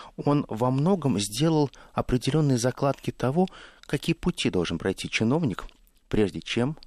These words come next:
он может стать настоящим государственным правителем. Дело в том, что прежде чем обладать какими-то знаками, надо понимать, как формируются некие государственные аспекты, как формируются налоги, как происходят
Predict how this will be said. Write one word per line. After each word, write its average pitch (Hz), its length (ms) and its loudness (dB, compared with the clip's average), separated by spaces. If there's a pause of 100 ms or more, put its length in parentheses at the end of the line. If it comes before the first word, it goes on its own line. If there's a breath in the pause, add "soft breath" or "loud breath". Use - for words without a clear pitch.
(320 soft breath)
он 104 140 4
может 87 220 0
стать - 320 -4 (240)
настоящим 107 800 0
государственным 87 720 -4
правителем. - 560 -8 (1160 soft breath)
Дело 175 200 4
в - 40 -12
том, 277 160 6
что 143 420 0 (360 loud breath)
прежде 117 360 0
чем 82 320 0 (240 soft breath)
обладать 98 480 0
какими-то 92 400 -6
знаками, 98 580 -4 (560 loud breath)
надо 139 180 2
понимать, 165 440 0
как 160 200 -2
формируются 131 800 -2 (100)
некие 135 280 0
государственные 101 680 -2
аспекты, - 520 -6
как - 180 -2
формируются 85 560 -4
налоги, 87 380 0
как - 220 -4
происходят 90 440 -2